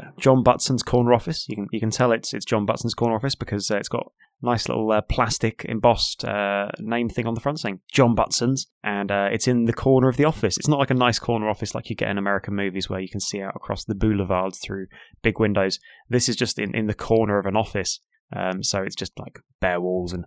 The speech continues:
and grim. You <laughs> step through the door. To your left, you can see a photocopier. Directly in front of you, you can see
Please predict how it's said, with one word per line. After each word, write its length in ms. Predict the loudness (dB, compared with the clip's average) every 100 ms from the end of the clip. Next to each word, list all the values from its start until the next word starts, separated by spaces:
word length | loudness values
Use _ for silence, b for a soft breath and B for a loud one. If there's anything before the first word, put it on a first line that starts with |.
| -8
and 120 | -6 -4
grim. 380 | 0 2 0 -4 0
You 120 | 2
<laughs> 0 |
step 280 | 4 4 2
through 160 | 4 4
the 60 |
door. 300 | 6 4 2 _
To 100 | 2
your 120 | 4
left, 320 | 4 2 -2 -6
you 140 | -4
can 100 | -2
see 240 | -2 -2 0
a 160 | 0
photocopier. 680 | 2 2 4 2 2 0 -2 -4 _ _
Directly 260 | 0 2 2
in 40 | 2
front 240 | 2 2
of 60 | 0
you, 200 | -2 -4 _
you 100 | -4
can 100 | 0
see 360 | 0 2 0 -4